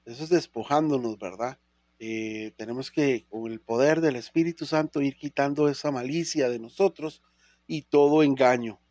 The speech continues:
que nos ayuda también a determinar cuál es la trampa del pecado. Las hipocresías, envidias y difamaciones,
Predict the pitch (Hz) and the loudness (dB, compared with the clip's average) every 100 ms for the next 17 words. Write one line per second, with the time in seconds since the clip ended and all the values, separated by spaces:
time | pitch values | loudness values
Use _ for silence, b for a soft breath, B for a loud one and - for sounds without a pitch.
0 | _ - 110 110 104 117 120 143 147 131 | _ -14 -12 -10 -12 -10 -4 -4 -4 -6
1 | 123 135 131 - 139 139 131 120 - _ | -6 -6 -6 -4 -2 0 0 -2 -4 _
2 | _ _ _ _ 139 131 131 127 143 127 | _ _ _ _ 0 2 0 -2 -2 -2
3 | - 120 113 - 104 104 107 101 107 - | 0 -2 -2 -6 -10 -10 -14 -14 -16 -12
4 | 95 87 _ _ _ _ _ _ _ b | -12 -14 _ _ _ _ _ _ _ b
5 | b _ 117 117 113 113 - 104 139 143 | b _ -6 -4 -6 -12 -12 -6 2 4
6 | 143 143 135 110 107 135 143 147 147 139 | 4 2 0 -6 0 2 4 2 0 -4
7 | - 117 110 107 101 101 - 165 180 185 | -12 -14 -10 -10 -12 -8 2 4 6 2
8 | - | -2